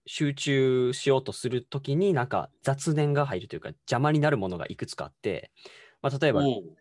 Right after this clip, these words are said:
Speaker 1: あの、lineとかTwitterの通知、メールとか、
Speaker 2: あー、なるほど、なるほど。あー。
Speaker 1: 集中したいけど、そういうの入ったら返信しなあかんとかあるやん。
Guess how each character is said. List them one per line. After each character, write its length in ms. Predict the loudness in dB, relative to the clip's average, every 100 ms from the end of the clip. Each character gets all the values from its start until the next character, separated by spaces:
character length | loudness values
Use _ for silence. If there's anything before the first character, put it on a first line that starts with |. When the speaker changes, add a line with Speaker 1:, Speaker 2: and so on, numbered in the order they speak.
| _ _
Speaker 1:
あ 100 | -4 0
の、 120 | 2
line 240 | 4 4
と 120 | 0
か 160 | -2 -4
Twitter 480 | -6 -6 -2 0 2
の 100 | 0
通 260 | -4 -6 -4
知、 280 | -4 -6 _ _ _ _ _ _ _ _ _
メ 80 | 2
ー 80 | 4
ル 60 | 6
と 40 |
か、 120 | 4
Speaker 2:
あ 20 |
ー、 20 | 2
な 140 | -2
る 80 | -4
ほ 60 |
ど、 80 | -12
な 60 | -14
る 60 | -16
ほ 40 |
ど。 120 | -20 -20 -6
あ 200 | -2 0
ー。 40 |
Speaker 1:
集 80 | 0
中 140 | 2
し 60 | 2
た 80 | 2
い 40 |
け 80 | 2
ど、 120 | -2 0
そ 120 | 0
う 20 |
い 40 |
う 20 | 0
の 80 |
入 120 | -2 -2
っ 20 |
た 120 | -2
ら 200 | -4 -6
返 160 | -6 -4
信 120 | -4
し 120 | -6
な 80 | -8
あ 40 | -8
か 120 | -12
ん 40 |
と 80 | -12
か 100 | -14
あ 80 | -12
る 60 | -10
や 100 |
ん。 60 | -14